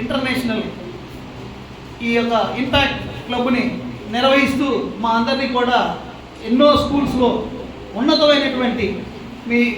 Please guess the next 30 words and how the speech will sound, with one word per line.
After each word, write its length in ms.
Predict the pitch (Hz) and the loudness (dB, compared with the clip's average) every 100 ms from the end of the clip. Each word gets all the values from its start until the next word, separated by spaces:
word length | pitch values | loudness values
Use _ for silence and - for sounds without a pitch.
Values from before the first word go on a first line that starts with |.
| - 220 | -6 -6
అంటే 160 | 262 262 214 | -2 0 2
గవర్నమెంట్ 460 | 240 302 294 262 | 2 2 0 -2
స్కూల్స్‌లో 360 | 262 262 233 247 240 | -4 -6 -2 0 0
ఉన్న 100 | 226 226 | -2 -4
పిల్లలందరూ 500 | 240 277 254 240 240 233 | -2 0 2 2 2 0
కూడా 200 | 220 262 277 - - - - 202 | -2 -2 -2 -6 -10 -12 -4 -2
ఉన్నతమైనటువంటి 720 | 285 320 320 311 277 277 247 240 | 2 4 4 4 2 2 0 0
శిఖరాలకి 560 | 240 262 269 254 247 208 - 190 | 2 4 4 4 2 0 -2 0
వెదగాలి 480 | 226 262 269 262 262 | 2 6 6 6 2
అంటే 240 | 233 262 254 175 - - - - - - 208 | 2 2 0 0 -4 -10 -12 -12 -12 -6 0
మంచి 200 | 285 320 302 | 2 4 4
విషయాలు 340 | 277 285 247 233 | 4 4 4 4
వాళ్ళ 140 | 226 233 | 4 4
దగ్గర 200 | 233 269 226 | 2 0 0
నేర్చుకొని 480 | 226 247 240 269 277 269 - 220 | 0 0 0 0 -2 -4 -6 -2
మేము 200 | 262 277 240 | 0 2 2
మీ 60 | 240 | 2
యందు 260 | 254 247 202 - | 2 2 0 -2
మీ 80 | 220 233 | -2 4
ముందుండి 400 | 247 269 254 254 262 - - - 226 | 6 8 8 8 4 -2 -4 -6 -2
మంచి 180 | 254 311 | 0 2
మంచి 160 | 302 285 | 2 2
విషయాలు 400 | 269 254 247 240 233 - - | 2 4 4 4 2 0 -2
మీతో 240 | 233 277 269 233 | -2 2 4 4
షేర్ 200 | 247 254 | 2 2
చేసుకోవడానికి 600 | 254 240 226 220 214 220 247 175 165 - - - | 0 -2 -2 -4 -4 -4 -2 -4 -6 -10 -12 -2
ఈరోజు 320 | 226 247 247 226 202 | 4 6 6 4 2
ఇక్కడ 160 | 208 226 | 2 0
రావడం 240 | 214 220 220 | 0 0 -2
జరిగింది. 320 | 214 214 220 | -4 -6 -6